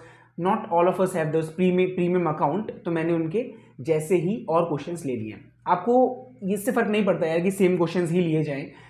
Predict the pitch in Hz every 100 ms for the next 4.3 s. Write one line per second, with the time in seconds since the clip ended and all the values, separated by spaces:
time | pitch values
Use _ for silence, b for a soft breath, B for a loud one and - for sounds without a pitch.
0 | B 165 170 220 220 190 185 226 214 190
1 | 180 165 160 160 170 165 170 202 190 196
2 | 135 175 247 214 220 202 175 175 160 170
3 | 170 165 - - 170 180 185 156 160 147
4 | 180 233 -